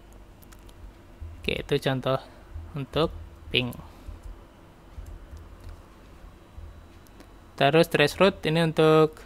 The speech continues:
eh, apa ya, menelusuri rute dari sumber, dari sumber ke tujuan.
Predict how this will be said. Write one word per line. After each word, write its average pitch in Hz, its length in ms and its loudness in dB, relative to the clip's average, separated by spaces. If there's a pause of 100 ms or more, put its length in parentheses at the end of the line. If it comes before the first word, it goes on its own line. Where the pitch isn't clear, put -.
(120)
eh, 147 480 4 (960)
apa 147 240 -6
ya, 135 240 0 (160)
menelusuri 151 720 4
rute 165 400 4
dari 135 720 2 (480)
sumber, 139 560 0 (160)
dari 135 480 0 (160)
sumber 139 400 -2
ke 139 80 0
tujuan. 139 640 2